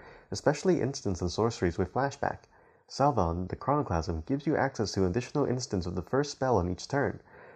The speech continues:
so get him to play before you get the fireworks.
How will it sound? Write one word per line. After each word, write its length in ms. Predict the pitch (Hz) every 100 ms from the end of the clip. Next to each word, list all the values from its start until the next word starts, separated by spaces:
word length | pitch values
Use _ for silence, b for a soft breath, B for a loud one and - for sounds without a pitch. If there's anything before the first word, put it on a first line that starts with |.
| B
so 160 | - 95
get 160 | 139
him 160 | 170 175
to 80 | 147
play 260 | 139 139
before 300 | 113 90 113
you 100 | 107
get 300 | 101 101 - -
the 80 | -
fireworks. 680 | 92 90 82 80 - - -